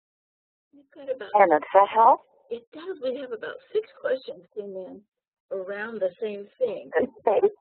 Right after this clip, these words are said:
Speaker 1: I love this idea of today's scale that we use is like a G M O. It's totally distorted. But people want to know about how the church and the government used, uh, music to modify behavior,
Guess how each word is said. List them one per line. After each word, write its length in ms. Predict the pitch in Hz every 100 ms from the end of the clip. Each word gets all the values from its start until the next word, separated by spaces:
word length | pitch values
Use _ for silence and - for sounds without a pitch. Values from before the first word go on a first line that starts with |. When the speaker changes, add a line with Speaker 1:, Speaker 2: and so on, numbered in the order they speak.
| -
Speaker 1:
I 140 | 466 466
love 280 | 480 523 -
this 180 | 214 208
idea 480 | 196 202 226 220 220
of 60 | -
today's 440 | - 226 220 254 226 _ _
scale 300 | 480 466 440
that 160 | -
we 80 | 381 359
use 220 | 381 381
is 160 | 381 -
like 160 | 523 523 _ _ _
a 60 | 440
G 260 | 427 427 415
M 120 | 208
O. 220 | 214 190
It's 160 | 220 -
totally 360 | 214 202 381 185
distorted. 560 | - - 208 208 - - _ _ _
But 120 | -
people 320 | 190 302 - 349
want 340 | 208 185 226
to 80 | - 262
know 340 | 202 160 175 - _ _ _
about 360 | - - - -
how 420 | - - 107 110 240 -
the 100 | 98 - 233
church 260 | 214 - - -
and 100 | 202
the 60 |
government 580 | 175 190 202 196 180 180 _ _ _ _ 180
used, 560 | 196 226 240 262 233 - _ _ _ _ _
uh, 320 | 190 185 165 135
music 540 | 196 247 277 214 180
to 80 | -
modify 540 | 202 196 220 226 208 196
behavior, 560 | 196 202 294 277 196